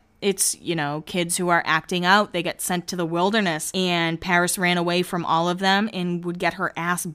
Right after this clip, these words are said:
beat when they caught up to her. But she kinda talks about that, and then they go off to, um, her traveling,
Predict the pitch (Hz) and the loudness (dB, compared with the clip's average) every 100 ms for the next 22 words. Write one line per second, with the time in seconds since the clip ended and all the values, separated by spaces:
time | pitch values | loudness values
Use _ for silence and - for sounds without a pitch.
0 | - 202 226 196 _ - 165 160 165 160 | -4 0 0 0 _ -8 -6 -4 -4 -2
1 | 185 175 202 - - 147 135 185 - 208 | 0 2 2 -2 -8 -8 -8 -12 -6 -2
2 | 254 233 196 254 220 302 320 294 - 208 | 2 4 2 0 0 2 4 2 4 2
3 | - 214 196 196 170 180 247 269 254 247 | 2 0 2 4 2 4 2 2 4 6
4 | 233 220 - 190 185 175 - - - 196 | 6 4 4 4 4 2 -8 -4 2 4
5 | 180 175 175 170 165 170 - 170 156 160 | 6 4 4 2 2 0 0 0 0 -2
6 | 185 190 185 156 139 117 101 175 | -4 -2 2 2 0 -6 -10 -12